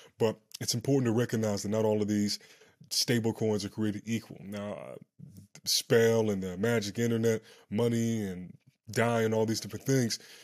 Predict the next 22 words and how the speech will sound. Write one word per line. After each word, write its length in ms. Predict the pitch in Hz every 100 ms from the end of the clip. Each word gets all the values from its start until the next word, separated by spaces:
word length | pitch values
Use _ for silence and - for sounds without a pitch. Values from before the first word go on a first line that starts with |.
| - -
really 360 | 101 147 160
do 160 | 131 135
your 180 | 123 104
homework 440 | 123 127 113 101
to 80 | 117
understand 800 | 117 107 101 - 120 107 98 90 _ -
what 420 | 92 101 127 -
is 140 | 117
actually 380 | 110 117 - 117
backing 500 | 98 110 110 - 120 123 _ _
that 360 | 95 107 110 - _ _ _ _
stable 420 | - - 117 98 98
coin, 380 | 107 101 113 - _ -
because 220 | 98 104
they're 120 | 110
not 160 | 104 107
all 180 | 107
backed 400 | 101 98 107 101
in 60 | 110
the 80 | 104
same 320 | - 107 107
way, 240 | 101 104